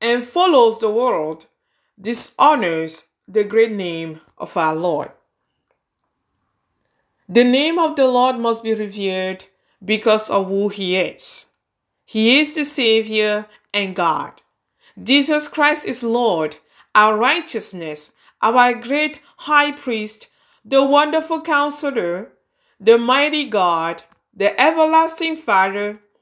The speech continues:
the Prince of Peace. Compare Isaiah nine verse six.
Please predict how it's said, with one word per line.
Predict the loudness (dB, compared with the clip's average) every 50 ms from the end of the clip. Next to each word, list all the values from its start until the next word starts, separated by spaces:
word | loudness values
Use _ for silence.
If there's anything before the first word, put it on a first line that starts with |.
| _ _
the | -2 0 0 0
Prince | 0 -2 -2 0 0 -2 -2 -4
of | -6 -6 -8 -12
Peace. | -12 -12 -10 -10 -10 -10 -10 -10 -10 -10 -12 -14 _ _ _ _ _ _ _ _ _ _ -4
Compare | -2 -2 0 2 2 2 4 4
Isaiah | 4 2 2 0 0 0 0 0 -2 -2
nine | -4 -4 -4 -4 -4 -4 -6
verse | -8 -10 -10 -10
six. | -8 -8 -6 -6 -6 -6 -8 -12 -12 -12 -14